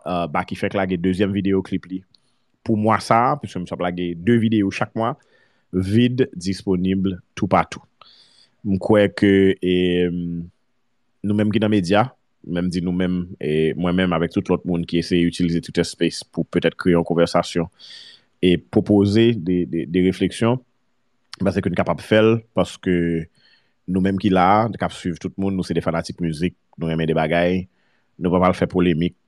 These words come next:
nou pa, nou pa gen, nou pa gen kan, nou pa gen ran, ou konprann, e m panse ke, e, l ap enteresan. M te kontan, wè, ke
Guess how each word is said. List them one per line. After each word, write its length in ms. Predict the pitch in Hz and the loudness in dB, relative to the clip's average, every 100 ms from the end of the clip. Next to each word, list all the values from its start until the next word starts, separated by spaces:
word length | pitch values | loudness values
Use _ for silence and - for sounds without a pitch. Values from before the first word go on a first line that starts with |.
| 85 | -6
nou 120 | 80 | -2
pa, 380 | 80 80 80 82 | 0 0 -2 -6
nou 160 | 80 82 | -6 -4
pa 120 | 82 | -4
gen, 280 | 82 85 85 | -4 -6 -6
nou 120 | 76 85 | -6 -2
pa 120 | 87 | -2
gen 120 | 90 | -4
kan, 240 | - 98 92 | -4 -2 0
nou 80 | 85 | 0
pa 80 | 85 | 0
gen 240 | 90 82 85 | 0 -2 -2
ran, 280 | 95 110 - _ _ _ _ _ _ - | 0 -2 -6 _ _ _ _ _ _ -10
ou 120 | 80 | -6
konprann, 460 | 76 90 98 98 95 - | -2 2 2 0 -4 -2
e 120 | 85 | -2
m 80 | 80 | 0
panse 240 | 82 - 82 | -2 -2 -2
ke, 120 | 82 82 | 0 0
e, 180 | 78 80 78 78 - | 0 -2 0 -2 -2
l 80 | 80 | -2
ap 120 | 90 | 0
enteresan. 480 | 85 82 82 - - _ _ | 0 -2 -2 -6 -10 _ _
M 140 | 85 85 | -4 -2
te 80 | 87 | 2
kontan, 380 | 95 90 98 90 | 2 4 4 6
wè, 220 | 90 87 - | 6 4 2
ke 180 | 90 | 2